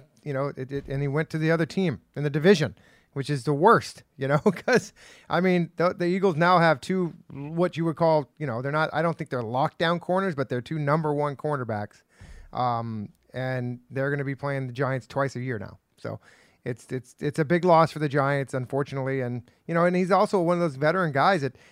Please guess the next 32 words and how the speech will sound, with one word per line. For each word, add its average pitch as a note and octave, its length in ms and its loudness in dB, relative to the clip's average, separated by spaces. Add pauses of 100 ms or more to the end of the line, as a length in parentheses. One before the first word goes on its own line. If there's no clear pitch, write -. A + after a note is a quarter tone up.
(180)
you C#3+ 80 0
know, - 20 2
that F3 220 6
at D#3+ 160 0
that E3+ 180 4
position, D3+ 420 -2
look E3+ 140 -4
at F#3 60 0
how E3+ 100 2
many E3 160 0
young D3 320 2
guys B2+ 300 4
are B2+ 120 0
on C#3 140 0
this A#2+ 180 -8
team. D#3 400 -4 (480)
And C#3 280 0
so C#3 500 2
I C3+ 140 -2
think D#3 240 -6
that C#3 240 -2 (640)
when C#3+ 160 -4
you D3 100 -4
look D3+ 240 -2
from D#3 160 -4
a B2+ 80 -4
leadership F3 560 0
standpoint, C3 540 -4
that's F3 160 2
another G3+ 260 6
huge A2+ 380 -2
loss. F#2+ 420 -6